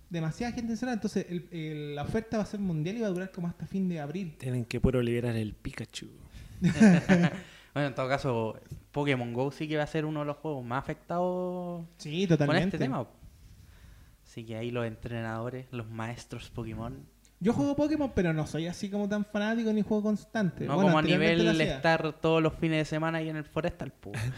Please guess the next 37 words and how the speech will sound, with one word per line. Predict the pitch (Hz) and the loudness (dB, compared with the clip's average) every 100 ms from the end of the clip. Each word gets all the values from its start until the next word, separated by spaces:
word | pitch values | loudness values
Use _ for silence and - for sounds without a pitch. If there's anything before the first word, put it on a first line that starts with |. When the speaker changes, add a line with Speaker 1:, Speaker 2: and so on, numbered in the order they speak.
| - | -2
Speaker 1:
<laughs> | - 185 160 | 0 2 6
Eh, | 180 180 175 170 170 170 | 8 10 10 10 8 8
a | 180 | 8
veces | 220 240 269 | 8 8 6
voy, | 254 160 139 - | 8 8 6 -4
a | 196 | 0
veces | 208 226 | 2 4
voy, | 196 | 6
no | 160 | 6
voy | 175 | 6
a | 196 | 6
mentir. | 196 - 147 - - - - | 4 2 -2 -4 -20 -20 -4
Pero | 156 151 151 147 139 | 2 4 6 4 2
no, | 143 147 | 0 0
hay | 175 | 0
weones | 147 151 151 | 0 -2 -4
como | - 147 | -2 -2
desquiciados, | 147 - 151 - 165 196 | -2 -4 -8 -6 -6 -4
ponte | 220 214 220 | -4 -2 -4
tú, | 233 | -4
que | |
están | 202 196 | -4 0
en | 196 | 0
la | 160 | -2
casa | 151 208 240 | -4 -6 -4
y | 202 | -2
ocupan | 175 185 175 170 | -2 -2 -2 -2
estos | - 165 | -4 -10
hackers, | - 180 196 240 214 | -10 -10 -8 -8 -10
como | 180 165 156 | -4 -4 -4
que | |
le | 156 156 | -6 -6
ponen | 175 170 156 | -4 -2 -2
Speaker 3:
Ah, | 120 123 127 127 120 | -2 0 0 0 2
Speaker 1:
fly | 185 220 127 | 0 0 -4
Speaker 3:
sí, | |
sí, | 110 117 | -6 -8